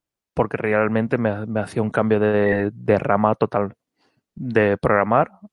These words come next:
a, a, a dedicarme a la s-, a ciberseguridad. Y después, cuando dije, "Lo del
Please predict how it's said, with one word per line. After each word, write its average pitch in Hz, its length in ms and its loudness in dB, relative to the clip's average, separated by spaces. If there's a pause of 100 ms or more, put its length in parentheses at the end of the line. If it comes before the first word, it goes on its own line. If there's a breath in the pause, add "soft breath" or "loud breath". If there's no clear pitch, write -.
a, 101 1000 0 (280)
a, 113 60 -2
a 110 40 -2
dedicarme 110 420 2
a 113 40 2
la 110 60 2
s-, - 200 -8
a 104 300 -2
ciberseguridad. 101 760 2 (1120 soft breath)
Y 117 240 6
después, 107 480 2
cuando 104 280 -2
dije, 104 480 -2
"Lo 104 140 2
del 104 240 0